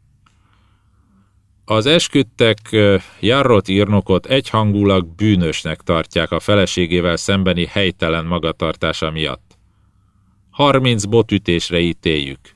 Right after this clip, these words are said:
Azon kívül meg kell adnia a panaszosnak a kért kárpótlást. Ha ismét elköveti azt, amiért most elítéljük, akkor azonnal ki fogjuk mondani a vállást az ő hibájából.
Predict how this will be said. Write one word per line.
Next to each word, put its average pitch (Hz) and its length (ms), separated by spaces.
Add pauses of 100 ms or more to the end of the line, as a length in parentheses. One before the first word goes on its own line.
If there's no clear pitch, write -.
(640)
Azon 127 280
kívül 110 360
meg 123 240
kell 107 180
adnia 98 420
a 85 60
panaszosnak 107 760
a 90 80
kért 107 400
kárpótlást. 73 1040 (640)
Ha 101 140
ismét 123 500
elköveti 92 580
azt, 90 280
amiért 87 380
most - 220
elítéljük, 123 680 (720)
akkor 123 340
azonnal 98 560
ki 113 160
fogjuk 90 400
mondani 101 460
a 82 120
vállást 85 580 (220)
az 107 200
ő 107 180
hibájából. 73 1040